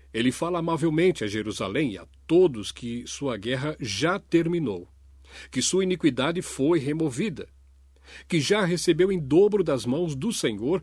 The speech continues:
por todos os seus pecados. A salvação esperando por ela, expressão incrível de misericórdia. "Vós, do que clama no deserto, preparai o caminho do Senhor, endireitai no ermo vereda a vosso Deus.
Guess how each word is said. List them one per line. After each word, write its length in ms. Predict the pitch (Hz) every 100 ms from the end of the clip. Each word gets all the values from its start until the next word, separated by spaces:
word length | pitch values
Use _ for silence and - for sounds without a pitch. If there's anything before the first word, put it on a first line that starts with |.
| -
por 140 | - 180
todos 600 | - - 185 185 185 151
os 120 | 160
seus 220 | - 123
pecados. 760 | - 139 - 113 90 - - - _ _ _
A 140 | 120
salvação 580 | 110 135 139 170 - 202
esperando 420 | 185 - 127 117
por 160 | 131 160
ela, 300 | 185 131 - _ -
expressão 540 | - 127 - 139 - 175
incrível 720 | 170 - - 214 262 190 120
de 120 | 98
misericórdia. 840 | 101 101 110 110 - 151 101 90 90 - _ _ - - - - - _
"Vós, 760 | - 120 113 165 180 165 - - - - - -
do 160 | 123 139
que 140 | 143
clama 560 | - - 151 190 202 190
no 140 | 175
deserto, 680 | 160 131 101 98 98 - 127 113 -
preparai 720 | 185 - 165 131 147 165 170
o 60 |
caminho 360 | 139 127 113 147
do 120 | 131
Senhor, 520 | - 113 95 123 120 - - _ -
endireitai 920 | 175 185 156 151 123 - 143 160 165
no 200 | 143 120
ermo 480 | 160 190 180 175
vereda 600 | 151 117 101 143 175 170 151
a 100 | 117
vosso 360 | 98 123 -
Deus. 520 | 107 143 123 - -